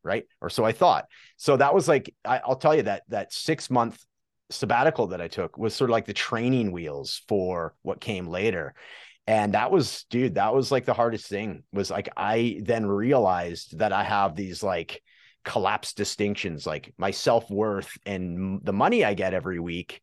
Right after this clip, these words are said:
It, that, that's a thing. I didn't realize that was even a thing, right? Uh, until I was exposed to that first Friday where I didn't get the check. And I'm like, I looked, I'm like, "Ooh, I'm actually feeling something." Like, there was some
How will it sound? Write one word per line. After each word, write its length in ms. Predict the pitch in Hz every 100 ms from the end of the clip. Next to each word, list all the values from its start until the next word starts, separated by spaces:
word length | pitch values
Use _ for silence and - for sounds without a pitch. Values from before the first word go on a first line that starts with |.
| _ - _ _ _
It, 260 | 131 139 -
that, 220 | 143 135
that's 180 | 139 139
a 60 | 135
thing. 260 | 156 139
I 140 | 78 120
didn't 220 | 139 123
realize 500 | 113 127 143 107 95
that 160 | 98
was 180 | 101 98
even 220 | 104 104
a 40 | 95
thing, 300 | - 131 151
right? 300 | 80 110 131 _ - - -
Uh, 140 | 104
until 240 | 98 104 117
I 60 |
was 100 | 104
exposed 540 | 104 - - 117 110 -
to 60 |
that 200 | 95 78
first 220 | 110 101 -
Friday 300 | 98 101 87
where 100 | 87
I 40 |
didn't 180 | 98 95
get 120 | 98
the 80 | 80
check. 320 | - 98 95
And 80 | 80
I'm 80 | 80
like, 220 | 80 -
I 60 | 87
looked, 240 | 90 -
I'm 80 | 71
like, 200 | 76 -
"Ooh, 300 | 185 - - _ _ _ _ _ -
I'm 160 | 110
actually 340 | 127 127 131 95
feeling 460 | - 117 131 92
something." 400 | 82 95 78 76
Like, 140 | 76 76
there 100 | 101
was 120 | -
some 140 | 101